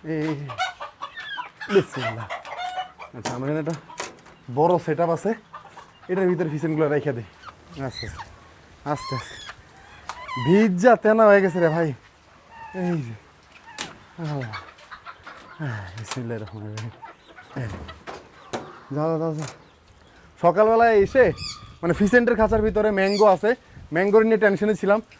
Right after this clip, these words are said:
তো ম্যাঙ্গোর আমি ওই যে কর্নারে একটা জায়গা করে দিছি, যেটা জায়গায় বানানোর পর পরই ম্যাঙ্গো যায় চেক আউট করতেছিল। But, আহ, পাজিটা ওখানে বসে নাই, ও যেখানে আছে ওই জায়গাটা সেফ। এই যে, আসো, আসো, আসো, আসো। ম্যাঙ্গো কিন্তু ভালো শুকনো, এই যে।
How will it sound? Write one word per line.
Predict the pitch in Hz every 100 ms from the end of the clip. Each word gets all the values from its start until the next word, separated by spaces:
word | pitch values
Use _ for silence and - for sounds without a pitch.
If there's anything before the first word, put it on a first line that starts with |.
| _ -
তো |
ম্যাঙ্গোর | 160 185 196
আমি | 208 220
ওই | 226
যে | 233
কর্নারে | - 214 214
একটা | 214 196
জায়গা | 202 208
করে | 196 196
দিছি, | 180 - 226 - - - _ -
যেটা | 135 165 180 165 - - 127
জায়গায় | 175 180
বানানোর | 180 196 196
পর | 185 208
পরই | 208 208
ম্যাঙ্গো | 190 190
যায় | 196
চেক | 196 185
আউট | 190 180
করতেছিল। | 202 175 170 185 - - - -
But, | 151 151
আহ, | - 143 - _
পাজিটা | 170 170 196
ওখানে | 196
বসে | 180 160 196
নাই, | 190
ও | 196 208
যেখানে | 220 226 240
আছে | 208 196
ওই | 196 185
জায়গাটা | 202 196 202
সেফ। | 175 190 - - - _ -
এই |
যে, | 190
আসো, | 208
আসো, | 233 226
আসো, | 214 202
আসো। | 156 143 _ _ _ -
ম্যাঙ্গো | 180 214
কিন্তু | 226 233
ভালো | 175 180 233
শুকনো, | - 190 160
এই |
যে। | 147